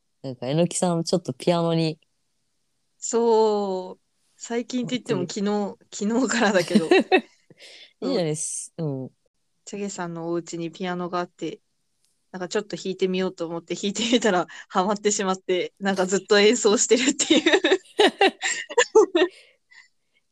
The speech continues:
Speaker 1: やばい。
Speaker 2: 楽し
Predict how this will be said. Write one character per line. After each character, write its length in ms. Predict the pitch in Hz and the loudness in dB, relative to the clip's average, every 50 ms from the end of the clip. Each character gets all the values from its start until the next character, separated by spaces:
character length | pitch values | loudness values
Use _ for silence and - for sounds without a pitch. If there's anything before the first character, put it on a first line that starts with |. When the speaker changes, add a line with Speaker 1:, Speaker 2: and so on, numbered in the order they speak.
| _ _ - | _ _ -10
Speaker 1:
や 80 | 240 | -8
ば 760 | 247 262 269 277 285 285 285 294 294 285 285 285 285 277 277 269 | -6 -6 -4 -6 -6 -6 -8 -8 -10 -10 -10 -10 -10 -10 -10 -12
い。 100 | - _ _ _ _ _ _ _ _ _ _ _ _ _ _ _ _ _ _ _ _ - | -14 _ _ _ _ _ _ _ _ _ _ _ _ _ _ _ _ _ _ _ _ -18
Speaker 2:
楽 200 | 214 214 247 285 | -14 -12 -10 -8
し 400 | - - 330 311 277 175 156 | -4 0 0 0 0 0 -4